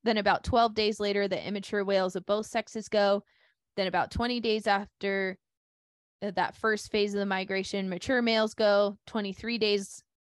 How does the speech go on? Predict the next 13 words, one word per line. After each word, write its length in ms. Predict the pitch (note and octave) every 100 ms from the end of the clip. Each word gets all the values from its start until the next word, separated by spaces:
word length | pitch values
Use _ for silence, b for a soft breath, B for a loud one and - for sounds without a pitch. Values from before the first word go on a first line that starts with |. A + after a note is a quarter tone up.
| _ -
the 140 | E3
resting 360 | F#3+ A3 A#3 A3
females 440 | A3 G#3 F#3+ F#3+
go. 380 | F#3+ F3+ F3 F#3+ _
Thirty-one 500 | G#3+ G#3 G3 F#3 F#3+
days 260 | E3+ E3+ F3
later, 340 | F3+ D#3+ E3 -
the 100 | E3+
pregnant 440 | - D#3 D#3+ -
females 380 | D#3 A2 - -
go. 280 | A#2 F#2+ F#2+ b b b b b b _ _ -
So 420 | G#3+ F#3+ F#3 F3+ _
they're, 160 | G#3